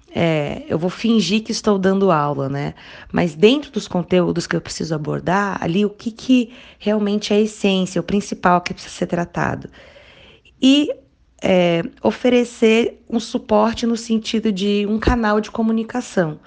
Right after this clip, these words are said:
Então, eu diria, um calendário muito simples de atividades, com explicações claras do que precisa ser lido, o que que precisa ser assistido. Se o professor conseguir marcar horários de atendimento,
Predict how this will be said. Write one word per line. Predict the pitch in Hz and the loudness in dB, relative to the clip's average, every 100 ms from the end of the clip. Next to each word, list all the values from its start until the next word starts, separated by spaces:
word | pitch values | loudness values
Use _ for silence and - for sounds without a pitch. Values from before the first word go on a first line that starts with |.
| - - - | -20 -20 -10
Então, | - 262 | 2 2
eu | 269 | 4
diria, | 277 226 180 147 - - _ _ - | 2 2 0 -2 -8 -20 _ _ -8
um | 202 | -2
calendário | - 262 269 247 185 170 175 | 2 4 4 4 4 2 2
muito | 247 277 311 | 0 0 -8
simples | - 208 185 160 | -2 -2 0 -4
de | |
atividades, | 160 - 156 151 170 196 214 214 233 - _ - - _ - | -6 -6 -8 -2 0 0 0 -4 -10 -16 _ -20 -20 _ -4
com | 190 190 190 | -2 0 -2
explicações | 190 - 190 196 190 185 - | -4 -4 -4 -4 -4 -4 -6
claras | - 208 202 220 220 196 | -2 2 4 2 0 -4
do | 185 196 | -6 -4
que | 233 | -6
precisa | 226 - 196 | -6 -4 -6
ser | - 180 | -2 -2
lido, | 165 208 208 185 208 - - - | 0 2 0 0 -4 -4 -20 -14
o | |
que | - 220 | -8 -8
que | |
precisa | - - 185 | -10 -12 -12
ser | - | -6
assistido. | 180 - 160 - - 208 208 202 202 - - | -6 -6 -8 -8 -2 0 0 -2 -8 -14 -14
Se | - | -12
o | |
professor | - 220 220 214 - 202 | -4 -2 -2 -4 -4 -4
conseguir | 202 202 - 190 180 180 | -4 -6 -4 -4 -2 -2
marcar | 180 180 - 175 - - - - | -2 -2 -2 -2 -4 -14 -20 -2
horários | 202 196 180 170 170 | 2 4 4 2 0
de | 175 | -2
atendimento, | 170 180 180 170 175 170 160 - | -2 -4 -4 -2 -2 -2 -4 -8